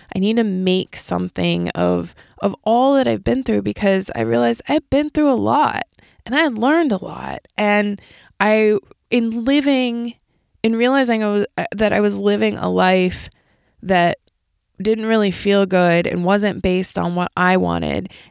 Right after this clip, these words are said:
and entering into that unraveling of realizing that I wanted to live a life as the person I'm meant to be, not the person everybody else thought I should be, I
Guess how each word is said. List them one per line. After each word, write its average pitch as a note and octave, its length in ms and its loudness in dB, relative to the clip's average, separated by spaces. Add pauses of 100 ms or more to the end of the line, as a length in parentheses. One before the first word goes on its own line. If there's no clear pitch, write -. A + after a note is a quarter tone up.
and F#3 180 0
entering G#3 440 2
into G3 560 -2
that E3 440 0
unraveling E3+ 1000 0
of D#3+ 280 0 (540)
realizing F3 880 0
that D#3+ 500 0 (720)
I F3 80 0
wanted E3 320 2
to E3+ 80 2
live E3+ 180 0
a E3+ 60 0
life E3 340 0
as D#3+ 440 -2
the - 80 -4
person E3+ 360 -2
I'm D#3+ 140 0
meant D#3+ 200 -2
to E3+ 120 -6
be, G3+ 340 0
not F3 140 -2
the E3+ 100 -4
person D#3+ 320 0
everybody E3 760 0
else D#3 320 -2
thought E3 240 2
I A3 100 4
should A#3 300 0
be, C#4+ 400 0 (1080)
I F#3+ 640 0